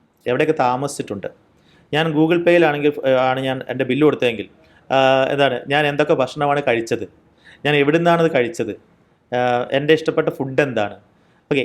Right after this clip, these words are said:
ഇനി ഞാൻ ഡ്രസ്സ് മേടിച്ചതാണെങ്കിൽ ഞാൻ, ആ, ഏത്, ആ, ഏത് ബ്രാൻഡഡ് ഡ്രസ്സാണ് ഇടുന്നത്, ഞാനത് ഏതാണ്, ആ, Amazon-ിൽ തിരഞ്ഞത്, ഞാൻ ഏതാണ്, ആ,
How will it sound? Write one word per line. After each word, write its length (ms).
ഇനി 140
ഞാൻ 160
ഡ്രസ്സ് 220
മേടിച്ചതാണെങ്കിൽ 800
ഞാൻ, 200
ആ, 140
ഏത്, 400
ആ, 300
ഏത് 160
ബ്രാൻഡഡ് 500
ഡ്രസ്സാണ് 360
ഇടുന്നത്, 460
ഞാനത് 280
ഏതാണ്, 340
ആ, 640
Amazon-ിൽ 480
തിരഞ്ഞത്, 460
ഞാൻ 100
ഏതാണ്, 340
ആ, 420